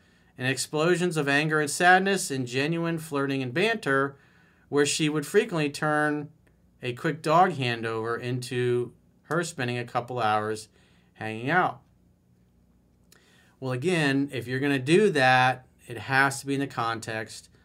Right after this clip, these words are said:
of making a date together. And so it just sounds like he's just constantly been hanging,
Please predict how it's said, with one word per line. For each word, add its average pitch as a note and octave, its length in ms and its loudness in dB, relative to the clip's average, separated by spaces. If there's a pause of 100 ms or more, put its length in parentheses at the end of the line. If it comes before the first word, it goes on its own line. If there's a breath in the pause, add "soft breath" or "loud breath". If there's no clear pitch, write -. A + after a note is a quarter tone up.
(260 soft breath)
of A2+ 160 -10
making G#2+ 500 -8
a A2+ 80 -12
date G#2+ 380 -8
together. G2+ 560 -16 (1400 soft breath)
And G#2+ 260 -10
so A2 200 -6
it A2 140 -4
just C#3 240 -6
sounds C3+ 320 0
like B2+ 200 -4
he's C3+ 260 -6
just B2+ 200 -8
constantly C3 500 -4
been A2+ 180 -8
hanging, C3 600 -4